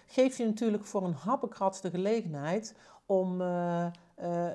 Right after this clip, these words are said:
ja, om ongelooflijk creatief te kunnen zijn en dingen op die manier uit te proberen. Dus echt superleuk. Eh, dus, en hoe,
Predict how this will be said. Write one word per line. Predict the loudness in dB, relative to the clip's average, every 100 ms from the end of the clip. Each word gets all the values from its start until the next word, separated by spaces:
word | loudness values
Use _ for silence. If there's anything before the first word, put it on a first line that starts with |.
| -8
ja, | -8 -8
om | -2 -4 -2
ongelooflijk | -2 2 2 2 0 -2
creatief | 0 0 -2 -8
te | -6
kunnen | -6 -4
zijn | -4 -4 -4
en | -4
dingen | -4 -4
op | -4
die | -2
manier | -2 -2 -2
uit | -2 -2
te | -6
proberen. | -10 -10 -8 -8 -8
Dus | -8 -6
echt | -10 -10
superleuk. | -4 2 4 4 6 6 4 -4 _ -20 -20 -14
Eh, | 2 6 6 6 0
dus, | 0 0 0 -16 -16 -2
en | 0 0
hoe, | -2 0 2 2